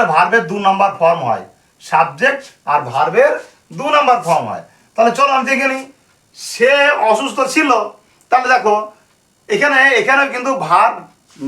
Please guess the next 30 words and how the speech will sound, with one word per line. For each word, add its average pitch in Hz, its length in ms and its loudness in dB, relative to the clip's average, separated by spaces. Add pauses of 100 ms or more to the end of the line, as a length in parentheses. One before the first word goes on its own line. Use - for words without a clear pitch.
(220)
নেই, 208 320 2 (540)
এখানে 202 180 0 (160)
অবজেক্ট 185 380 -2
আছে। 98 180 -12 (760)
কোনো 277 220 4 (280)
কাজ 233 220 2 (180)
করার 302 300 4
কথা 269 240 2
যদি 226 140 -8 (120)
বোঝাবে, 185 380 2 (220)
তখনই 233 360 0
সেটাকে 202 300 -2 (220)
ভার্ব। 160 300 2 (680)
আর 170 80 2 (160)
কাজ 220 160 0 (120)
করা 240 180 4 (180)
মোটামুটি 294 440 2 (120)
এরকম 220 340 2
নিয়ম। 131 200 -4 (640)
তো 202 80 0 (640)
এর 226 180 2 (120)
অ-, 175 340 -4
ইয়ে 240 220 0
বি-, 196 160 -6 (300)
এর 220 180 0
কি 220 120 -8
বলে, 190 200 2
ব্যতিক্রম 254 500 0
আছে, 208 200 -2
তুমি 226 100 -6